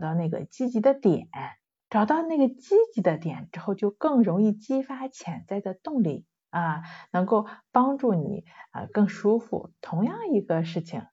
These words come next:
你换了一个角度，啊，积极的能量能够导引着内心，啊，是通畅的，啊，是舒服的。那安定舒适的身心状态，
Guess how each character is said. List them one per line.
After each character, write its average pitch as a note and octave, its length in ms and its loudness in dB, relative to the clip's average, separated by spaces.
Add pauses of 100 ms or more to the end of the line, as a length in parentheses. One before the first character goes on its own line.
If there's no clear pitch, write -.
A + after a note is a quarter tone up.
(180)
你 E3 80 2
换 D#4+ 240 -4
了 D4+ 120 -6
一 C4 40 -4
个 D#4 140 -8
角 - 320 -14
度， B3+ 240 -4 (440)
啊， G#3+ 120 2
积 C#4+ 380 0
极 A3 180 -2
的 G#3 180 2
能 E3 240 0
量 E3+ 220 2
能 E3 140 -2
够 G3 120 2
导 F3 220 2
引 E3+ 160 0
着 D3 100 -6
内 F3+ 280 0
心， G#3 420 2 (260)
啊， - 120 -12
是 - 160 -6
通 B3+ 260 -2
畅 D4+ 260 -6
的， F#3 160 -4 (320)
啊， D3 140 -8
是 - 180 -8
舒 A3 360 0
服 G#3+ 220 -6
的。 - 160 -14 (360)
那 G3+ 80 0
安 B3 420 2
定 A3 400 4
舒 B3 400 -2
适 C#4 260 2
的 D#3 160 -2
身 C#3+ 280 -10
心 C#3 220 -12
状 B2 200 -10
态， B2+ 300 -12